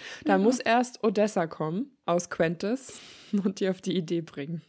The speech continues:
Speaker 2: Wirklich.
Speaker 1: Da fragt er noch so, "How many questions can I expect on this ride?" Und sie nur so, "Ach, it's anyone's guess." <laughs>
Speaker 2: So geil.
Speaker 1: Und da muss er auch lachen.
Speaker 2: Ja, ist so gut.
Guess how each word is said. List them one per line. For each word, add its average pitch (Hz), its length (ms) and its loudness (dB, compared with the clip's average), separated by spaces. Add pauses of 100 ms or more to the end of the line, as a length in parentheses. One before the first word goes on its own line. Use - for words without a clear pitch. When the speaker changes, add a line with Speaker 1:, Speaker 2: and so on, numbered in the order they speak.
(180)
Speaker 2:
Wirklich. 196 720 -4 (140)
Speaker 1:
Da 185 100 0
fragt 190 360 -2
er 196 80 4
noch 180 160 -2
so, 165 220 -4
"How 196 100 2
many 208 220 2
questions 214 520 -4
can 202 180 -2
I 196 160 -2
expect - 540 -4
on 170 120 -2
this 165 240 -6
ride?" 156 440 -2 (200)
Und 208 200 0
sie 220 140 0
nur 214 200 4
so, 202 240 0 (240)
"Ach, - 220 -6
it's 330 260 2
anyone's 170 680 0
guess." 185 500 4
<laughs> 285 40 4 (840)
Speaker 2:
So 208 120 0
geil. - 400 0 (840)
Speaker 1:
Und 427 640 -4
da 359 120 4
muss 294 200 0
er 254 200 4
auch 240 100 -2
lachen. 247 560 -2
Speaker 2:
Ja, 247 320 4
ist 285 240 0
so 240 140 4
gut. 226 540 -4